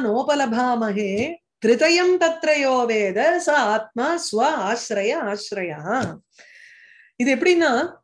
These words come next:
ஏகம் ஏகதராபாவே, இப்ப சொன்னேனே, திருக்குன்னு ஒண்ணு இல்லாட்டா, த-, அதாவது திருஷ்யம்னு ஒண்ணு இல்லாட்டா திரஷ்டாங்கிறது ஒண்ணு கிடையாது. ஒண்ணு இல்லைன்னா இன்னொன்னு கிடையாது. எப்படி, இப்போ நான்,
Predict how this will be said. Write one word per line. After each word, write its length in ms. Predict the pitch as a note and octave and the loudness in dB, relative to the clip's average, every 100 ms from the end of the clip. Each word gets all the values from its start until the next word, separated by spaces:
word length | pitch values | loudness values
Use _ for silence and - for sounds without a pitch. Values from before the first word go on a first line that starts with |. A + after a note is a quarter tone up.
| _ _ _ _ _ - | _ _ _ _ _ 0
ஏகம் 460 | G3+ D#4 G4 G#4+ G4 | 4 4 4 2 4
ஏகதராபாவே, 1040 | D#4 D#4 D4+ B3+ B3+ A#3 G#3 G3 F#3 A#3+ F#3+ A3 | 4 2 2 2 0 -2 -2 -2 0 0 0 -2
இப்ப 160 | G#3 | 0
சொன்னேனே, 480 | A#3+ A#3+ C4+ D4+ B3 F4+ - G3 | 0 2 2 2 2 0 -4 -6
திருக்குன்னு 540 | E3 B3 - - G4+ G#4 | 0 0 -2 0 2 4
ஒண்ணு 220 | F4+ C#4+ B3+ | 2 2 0
இல்லாட்டா, 640 | G#3+ C4+ B3 G3 - F#3+ E4+ F4+ _ _ _ - | 2 2 2 0 -2 0 0 -4 _ _ _ -2
த-, 200 | G#3+ A#3+ | 0 4
அதாவது 320 | A3+ D4+ F4+ B3+ | 4 4 4 4
திருஷ்யம்னு 600 | A#3 D4 - F#4+ G4+ F#4+ | 2 2 4 4 4 2
ஒண்ணு 180 | D#4+ C#4 | 0 0
இல்லாட்டா 420 | A3+ C#4+ A#3 G3+ F4+ | 0 2 0 2 2
திரஷ்டாங்கிறது 680 | D#4 B3+ - E4 F4+ D4 E4+ | 2 -2 -2 0 0 0 0
ஒண்ணு 200 | C4+ G#3 | 0 -2
கிடையாது. 360 | A3 A3 G#3 F#3+ | 0 0 2 6
ஒண்ணு 320 | A#3 C#4+ D4+ D4 | 6 6 2 2
இல்லைன்னா 460 | E4+ G4 F4 C#4+ E4+ | 4 4 4 0 0
இன்னொன்னு 500 | B3+ C4 D4+ B3 G#3+ D#4 | 0 -2 -2 -2 -4 -6
கிடையாது. 640 | - G3 G#3 E3+ D3+ G3+ G#3 D3 _ _ _ _ _ _ _ _ _ _ _ _ | -4 -2 0 -2 -2 0 0 -2 _ _ _ _ _ _ _ _ _ _ _ _
எப்படி, 260 | A#3+ B3 D#4+ D#4+ | -2 2 2 0
இப்போ 260 | C#4+ C4+ B3+ A#3 - - A#3 | -2 -2 0 0 -4 -6 0
நான், 340 | A#3 B3 E4+ | 4 4 4